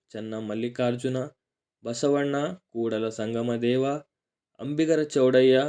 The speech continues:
ಅಂಬಿಗರ ಚೌಡಯ್ಯ, ಕುಮಾರವ್ಯಾಸ, ಗದುಗಿನ ನಾರಾಯಣಪ್ಪ,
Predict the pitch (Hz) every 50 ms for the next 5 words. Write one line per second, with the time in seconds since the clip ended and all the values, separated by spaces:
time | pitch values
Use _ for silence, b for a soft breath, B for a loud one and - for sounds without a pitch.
0 | - - _ _ - 98 104 104 113 110 110 107 104 113 110 - - 110 107 107
1 | 107 107 110 110 110 110 120 131 - _ _ _ _ _ _ _ _ _ - 127
2 | 135 135 143 147 156 156 151 143 139 135 135 - - 139 139 156 165 - _ _
3 | _ _ _ _ _ - - 117 117 127 135 131 139 143 139 135 127 117 98 101
4 | 107 113 120 127 131 127 123 - -